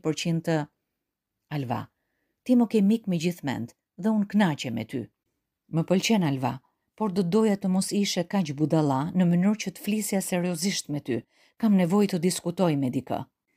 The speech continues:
Dhe e vërteta është që një mbrëmje, Ellsworth Tuhi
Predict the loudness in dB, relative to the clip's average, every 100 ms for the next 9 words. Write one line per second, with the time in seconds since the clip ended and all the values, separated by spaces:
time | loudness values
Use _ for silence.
0 | _ _ _ _ 0 2 2 2 2 2
1 | 0 0 -2 0 2 2 2 4 4 2
2 | 0 -2 -2 -2 -6 -4 -2